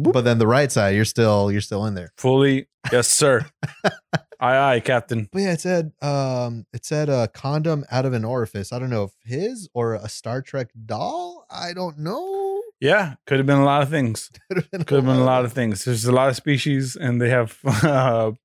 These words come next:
Speaker 1: they might need condoms for a lot of areas.
Speaker 2: I have a few more, and I'll, I'll wrap it up. Uh, when two hundred and thirty kilo,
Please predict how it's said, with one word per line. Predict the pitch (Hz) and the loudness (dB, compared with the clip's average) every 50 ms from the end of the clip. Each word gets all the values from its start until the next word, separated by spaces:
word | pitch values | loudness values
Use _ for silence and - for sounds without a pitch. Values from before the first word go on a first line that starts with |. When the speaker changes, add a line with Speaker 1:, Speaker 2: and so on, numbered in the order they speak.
| _ - | _ -4
Speaker 1:
they | 131 123 120 123 | -4 -2 -2 0
might | 127 123 120 120 123 123 | 0 0 2 2 2 2
need | 123 120 117 | 2 0 0
condoms | - 127 123 117 113 104 | -2 -2 -2 -2 -2 -4
for | - 123 113 | -2 -2 0
a | |
lot | 110 110 110 | 2 2 2
of | 107 104 113 | 2 0 0
areas. | 113 110 104 104 104 104 - _ _ _ _ _ _ _ _ _ - | 0 0 0 -2 -4 -8 -12 _ _ _ _ _ _ _ _ _ -8
Speaker 2:
I | 123 131 | -6 -2
have | 135 139 135 135 123 | 0 0 0 -2 -2
a | - 117 | -6 -6
few | - - 151 151 | -2 2 2 2
more, | 143 123 110 98 90 - | 4 2 0 0 -2 -4
and | 101 104 | -2 -2
I'll, | 107 104 104 104 101 - | 0 2 0 0 -2 -2
I'll | 107 107 104 101 101 101 | -2 -2 -2 -2 -2 -4
wrap | 98 110 110 110 107 117 | -2 0 0 0 -2 -2
it | 107 | -6
up. | 95 85 _ _ _ _ _ _ _ _ _ _ _ _ _ _ _ _ - | -8 -8 _ _ _ _ _ _ _ _ _ _ _ _ _ _ _ _ -8
Uh, | - 117 117 117 120 117 113 113 110 | -4 -2 0 0 0 0 0 -2 -2
when | - 110 113 113 113 | -2 -2 -2 -2 -2
two | - - 226 226 | -2 0 2 2
hundred | 226 254 240 233 185 | 2 2 2 2 0
and | 151 135 | 0 0
thirty | - 170 175 185 185 190 | 0 0 0 0 0 -2
kilo, | 156 - - 196 185 147 113 104 101 107 135 | -4 -6 -6 -4 -2 -2 0 0 -2 -2 -4